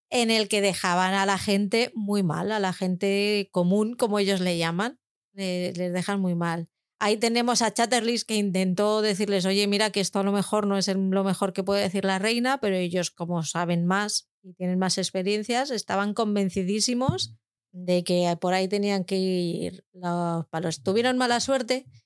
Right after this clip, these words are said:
que era en el mes de agosto, estaba todo el mundo de vacaciones, menos un periodista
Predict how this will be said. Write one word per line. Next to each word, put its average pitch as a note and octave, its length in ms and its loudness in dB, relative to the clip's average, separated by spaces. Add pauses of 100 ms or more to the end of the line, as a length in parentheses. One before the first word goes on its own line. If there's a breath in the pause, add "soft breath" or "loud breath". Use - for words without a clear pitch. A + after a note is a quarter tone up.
(220)
que A#3 80 0
era A3+ 120 2
en G#3+ 80 0
el G3 120 0
mes G#3+ 180 0
de A#3+ 60 2
agosto, A#3 600 -2 (440)
estaba A#3 260 0
todo A#3 120 2
el A3+ 60 2
mundo A#3 200 2
de A3 60 4
vacaciones, G#3+ 720 0
menos G3+ 340 0
un G#3+ 140 -2
periodista A3+ 720 0